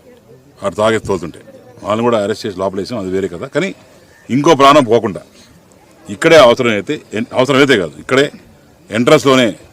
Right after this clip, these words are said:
డ్రంక్ అండ్ డ్రైవింగ్ టెస్ట్ పెట్టి అక్కడే తీసుకొని వాళ్ళ లైసెన్స్ కూడా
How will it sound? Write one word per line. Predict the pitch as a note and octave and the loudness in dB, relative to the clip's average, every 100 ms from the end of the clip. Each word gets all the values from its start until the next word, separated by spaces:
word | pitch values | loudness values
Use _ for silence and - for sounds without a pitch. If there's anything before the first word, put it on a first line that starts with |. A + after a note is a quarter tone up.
| - | -16
డ్రంక్ | E2 B2+ C#3+ | -2 0 2
అండ్ | D3+ | 2
డ్రైవింగ్ | C3 A#2 F2 | 4 2 -2
టెస్ట్ | E2 - - _ _ _ _ _ _ - _ _ _ _ _ _ | -8 -14 -20 _ _ _ _ _ _ -20 _ _ _ _ _ _
పెట్టి | A#2 G#2 E3 - _ - - - - - | -4 -4 -6 -12 _ -20 -8 -6 -6 -6
అక్కడే | - B2+ A2+ | -2 0 0
తీసుకొని | A2+ B2 A#2+ | -2 -4 -4
వాళ్ళ | C#3+ G2+ A2 | 0 2 2
లైసెన్స్ | B2+ D3 | 2 2
కూడా | B2+ A#2+ | 2 2